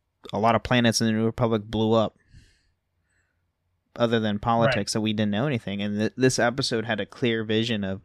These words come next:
Speaker 1: "Hey, this is the New Republic, this is what they're doing, and this is, like, the politics and this everything." It's like, "Oh, okay, so it's pseudo-Empire Republic"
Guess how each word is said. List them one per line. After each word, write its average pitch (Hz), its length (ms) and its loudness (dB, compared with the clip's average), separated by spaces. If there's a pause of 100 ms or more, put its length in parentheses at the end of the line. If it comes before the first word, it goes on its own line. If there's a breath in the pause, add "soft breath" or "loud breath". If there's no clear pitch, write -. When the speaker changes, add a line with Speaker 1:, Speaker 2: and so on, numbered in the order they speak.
(560 loud breath)
Speaker 1:
"Hey, 120 340 6
this 101 240 -2
is 131 100 -8
the 123 100 -2
New 117 120 -2
Republic, 107 440 -2
this - 180 -2
is 110 100 -2
what 107 160 -2
they're 107 120 -2
doing, 101 400 -4
and 98 120 -10
this 110 160 -6
is, 101 140 -6
like, 98 160 -4
the 104 60 -10
politics 98 600 -6
and 98 160 -4
this 95 160 -8
everything." 95 440 -8
It's 104 140 -8
like, 131 200 -10
"Oh, 165 560 0
okay, 120 420 -2
so 120 260 -2
it's 107 140 -2
pseudo-Empire 131 880 0
Republic" 110 640 -2